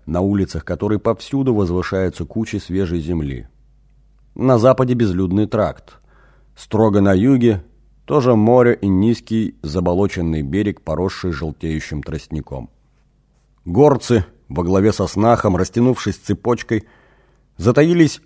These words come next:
в кустарнике на южных скатах холма вместе с Логой. А Егин, Лакха, Сарго, Лорма и Авелир,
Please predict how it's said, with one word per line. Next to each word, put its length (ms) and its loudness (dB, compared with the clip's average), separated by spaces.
в 100 -20
кустарнике 800 2
на 100 2
южных 460 0
скатах 400 -4
холма 580 2
вместе 400 -2
с 140 -14
Логой. 500 -2
А 140 4
Егин, 400 4
Лакха, 480 2
Сарго, 420 2
Лорма 400 4
и 160 0
Авелир, 640 2